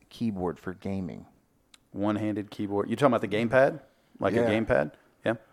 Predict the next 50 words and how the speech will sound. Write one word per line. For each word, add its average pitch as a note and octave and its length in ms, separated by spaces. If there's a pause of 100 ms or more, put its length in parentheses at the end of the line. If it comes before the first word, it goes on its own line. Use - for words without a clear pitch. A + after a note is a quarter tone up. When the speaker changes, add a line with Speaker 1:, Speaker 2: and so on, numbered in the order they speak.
(120)
Speaker 1:
That's A#2 160
crazy. A2 380
But A2 160
hey, D3+ 120
Speaker 2:
I - 20
Speaker 1:
real C3 160
Speaker 2:
have G#2 100
Speaker 1:
quick, F#3 120
Speaker 2:
one - 20
of F#2 80
those. G2 80
Speaker 1:
speaking F#3 340
of G#2 240
computer, G2 480
speaking D3+ 420
of G2 140
Jordan's A2+ 580
computer, F#2+ 520 (560)
shout C3+ 220
out D3+ 80
to A#2+ 80
Bridget. B2+ 360
I G#2+ 100
apologize. G#2 800
I G#2 120
didn't, A2 540 (100)
I F2 60
didn't G#2+ 180
realize A#2 320
that A2 160
was G#2 240
you. B2 520 (380)
But F#2 120
yes, C#3+ 200
thank C3 240
you E3 80
for D#3+ 160
the D3 80
computer. C#3+ 540
Thank G#2+ 260
you C3 60
for C3+ 160
the B2 80
build. A2+ 380
He A2+ 180
really A2 400
enjoys G#2 460
it. C#3+ 140 (640)
And, G2+ 360
uh, G2 420